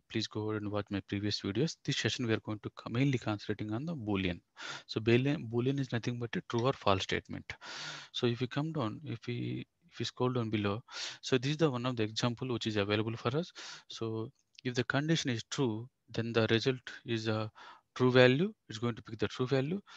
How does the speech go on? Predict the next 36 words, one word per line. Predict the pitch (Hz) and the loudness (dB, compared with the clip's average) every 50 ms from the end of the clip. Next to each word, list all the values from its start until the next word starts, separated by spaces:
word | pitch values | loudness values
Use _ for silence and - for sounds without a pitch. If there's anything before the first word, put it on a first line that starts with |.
| - - - - - _ | -18 -18 -20 -20 -6 _
If | - 113 107 | -2 0 2
the | 113 | 0
condition | 110 - - 131 143 147 147 156 147 - 135 131 | 0 2 2 2 2 4 4 4 4 4 2 0
is | 120 117 110 | 0 0 0
false, | 110 - - 123 123 107 101 104 104 - - - - - - _ _ _ | 2 6 8 10 10 10 10 8 4 0 -6 -12 -16 -20 -20 _ _ _
then | - - 120 117 | 6 6 8 8
the | 117 110 | 8 8
result | 117 113 123 123 120 | 8 8 8 8 8
is | 117 113 110 | 6 6 6
going | 107 110 110 113 | 8 6 6 6
to | - 143 | 4 0
pick | 123 - - | 0 -2 2
the | - 180 | 4 4
false | 170 - - 110 107 104 | 6 10 10 10 10 10
value. | - 101 92 92 98 110 - - | 10 6 6 6 6 2 0 -4
So | - - 135 | -2 0 4
based | 123 117 127 120 - - | 10 12 12 12 12 10
on | 123 127 147 | 8 8 8
the | 175 226 285 - - | 6 4 4 4 6
above | 131 110 113 113 104 | 6 6 8 6 6
syntax. | - 95 95 - - - - - - - - - - - - - | 6 6 6 6 4 4 2 0 -2 -4 -8 -10 -10 -4 0 0
Okay. | 117 - - 101 110 - - - - | 4 6 6 4 4 2 -4 0 2
If | 151 151 - | 4 4 6
you | 180 - | 6 4
scroll | - - 185 190 190 | 4 4 4 4 6
down | 165 156 123 110 | 6 6 6 6
below, | 110 113 117 113 110 | 6 6 6 6 6
we | 117 117 | 8 8
have | 117 123 120 | 8 8 8
one | 110 104 104 110 | 8 6 4 4
more | 117 123 | 2 2
syntax | - - 123 117 127 120 - | 2 2 2 4 4 4 4
which | 117 110 | 2 2
is | 110 | 4
available. | 117 117 113 120 117 120 123 170 185 - - 170 - - - - | 4 6 8 8 8 8 8 4 2 2 0 -4 -6 -8 -8 4
The, | - 123 120 | 6 6 6